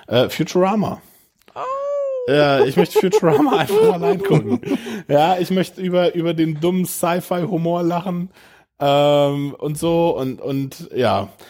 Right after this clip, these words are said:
Speaker 1: Ich erinnere mich, ich hab mal zu Schulzeiten das irgendwie mit so ein paar Kumpels geguckt und da war dann auch mal so ein Mädel dabei und die fand dann eine Folge lustig und den Rest total beknackt. Und da dachte ich mir so, ach Mädchen, weißt du,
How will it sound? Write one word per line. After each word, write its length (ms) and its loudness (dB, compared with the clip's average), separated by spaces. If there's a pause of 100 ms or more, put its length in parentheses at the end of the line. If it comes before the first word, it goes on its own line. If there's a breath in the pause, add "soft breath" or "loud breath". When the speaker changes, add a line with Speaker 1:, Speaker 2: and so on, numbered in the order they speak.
(100)
Speaker 1:
Ich 200 -4
erinnere 280 2
mich, 120 0
ich 60 0
hab 100 -2
mal 180 0
zu 120 -8
Schulzeiten 600 0
das 140 0
irgendwie 280 0
mit 160 -4
so 60 -2
ein 80 -2
paar 120 -2
Kumpels 380 0
geguckt 340 -2
und 60 0
da 100 0
war 100 0
dann 160 0
auch 140 -2
mal 100 -2
so 80 0
ein 120 2
Mädel 260 2
dabei 320 0
und 120 -4
die 60 -8
fand 180 -4
dann 120 -2
eine 380 0
Folge 340 0
lustig 320 -2
und 80 -2
den 100 0
Rest 320 -2 (140)
total 320 -2
beknackt. 540 -4 (380 loud breath)
Und 100 2
da 40 6
dachte 140 -2
ich 60 -2
mir 80 2
so, 100 0
ach 160 -6
Mädchen, 280 0
weißt 220 0
du, 240 2